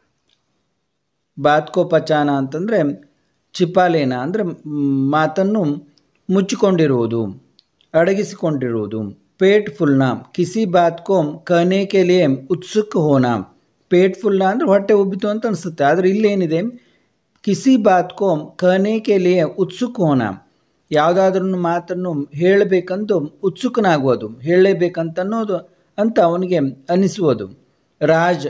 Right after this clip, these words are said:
ಅಂತಂದ್ರೆ ರಹಸ್ಯ, ರಾಜ್ ಅಂತಂದ್ರೆ ರಹಸ್ಯ. ಪೇಟ್ ಫಟ್ ಜಾನ, ಹೊಟ್ಟೆ ಒಡೆದು ಹೋಗುವುದು ಅಂತ ಅಲ್ಲ ಇಲ್ಲಿ. ಇಲ್ಲೇನಿದೆ, ಪೇಟ್ ಮೇ ಬಹುತ್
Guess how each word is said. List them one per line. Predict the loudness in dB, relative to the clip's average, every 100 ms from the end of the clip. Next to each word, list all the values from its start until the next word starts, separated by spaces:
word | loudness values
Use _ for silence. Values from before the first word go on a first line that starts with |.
| -8
ಅಂತಂದ್ರೆ | -8 -4 -2 0
ರಹಸ್ಯ, | 2 2 0 -6 -10 -10 -4
ರಾಜ್ | 0 2 0 -4
ಅಂತಂದ್ರೆ | -6 -6 -6 -6 -8 _ _ _
ರಹಸ್ಯ. | 0 2 2 -2 -6 -6 0
ಪೇಟ್ | 2 4 2 -4 0
ಫಟ್ | 2 2
ಜಾನ, | -2 0 0 0 -2 -4 -8 _ _ _ _ _ _ -2
ಹೊಟ್ಟೆ | -2 2 2 2 0 -6 -14 _ _ -4
ಒಡೆದು | 0 2 4 2
ಹೋಗುವುದು | 2 0 -2 -4 -6
ಅಂತ | -4 0
ಅಲ್ಲ | 2 2
ಇಲ್ಲಿ. | -2 -4
ಇಲ್ಲೇನಿದೆ, | -4 0 0 0 -2 -4 0
ಪೇಟ್ | 2 4 2
ಮೇ | -2 -4 -2 2
ಬಹುತ್ | 2 0